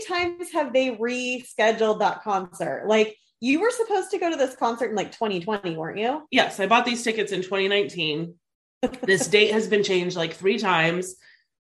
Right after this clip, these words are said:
Speaker 2: and I was so excited to finally go. So that, and then once again, according to the C D C, I technically could have gone. I probably would have felt miserable going to a concert, and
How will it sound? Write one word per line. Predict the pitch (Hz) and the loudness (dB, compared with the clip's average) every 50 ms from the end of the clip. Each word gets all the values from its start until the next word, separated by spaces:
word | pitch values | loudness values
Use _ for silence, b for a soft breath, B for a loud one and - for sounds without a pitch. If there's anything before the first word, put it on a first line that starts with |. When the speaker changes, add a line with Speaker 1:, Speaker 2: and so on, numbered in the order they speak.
| - | -2
Speaker 2:
and | - 196 190 185 185 180 180 180 185 185 - | 2 4 6 6 6 6 6 4 4 2 2
I | - - 175 | 2 2 2
was | 170 170 170 165 | 2 0 -2 -2
so | - 196 196 220 | 0 0 0 0
excited | 220 220 - 214 180 175 180 180 180 175 175 | 0 0 0 2 2 2 2 0 -2 -2 -4
to | 180 | -8
finally | 160 - 160 160 185 220 254 247 | -8 -6 -4 -2 -2 0 -2 0
go. | 202 185 165 160 156 151 147 - - - - _ _ _ _ _ _ _ _ _ | 4 6 6 8 8 6 4 2 0 -4 -10 _ _ _ _ _ _ _ _ _
So | - - 226 220 | 0 2 4 6
that, | 220 233 233 247 247 - - | 8 8 8 8 6 4 4
and | 226 220 | 4 6
then | 214 202 202 202 - - | 6 4 4 0 -2 -2
once | 196 190 190 202 262 | -2 0 0 0 2
again, | 254 247 233 185 | 2 2 2 2
according | - - 262 254 277 330 339 | 2 2 2 2 4 2 2
to | 339 | 0
the | 285 | -2
C | - 320 302 | -2 -4 -2
D | 285 294 | -2 -2
C, | 262 - 240 226 220 - | -2 -2 -2 -2 0 0
I | 185 180 | 0 -2
technically | 180 - - 185 - 185 190 196 214 254 240 | -4 -6 -10 -8 -6 -4 -2 -2 0 -2 0
could | 240 240 247 | 0 0 0
have | 214 | 0
gone. | 196 180 175 170 170 165 165 175 - - - | 2 2 4 4 4 2 2 0 -4 -4 -2
I | 180 175 170 165 165 165 160 | -2 0 0 0 -2 -4 -6
probably | - - 165 147 147 | -6 -4 -2 0 0
would | 151 147 | 0 0
have | 151 151 | -2 -2
felt | - 143 143 147 | -4 -4 -2 -2
miserable | 139 135 135 139 139 139 139 143 | -4 -4 -4 -4 -4 -2 -2 -2
going | 143 147 147 | -2 -2 -2
to | 147 147 | -2 -2
a | 135 | -2
concert, | 139 160 143 139 - 165 165 170 - - | -2 -2 -4 -2 -2 0 0 0 2 2
and | 175 170 170 170 165 165 | 2 2 2 2 0 -4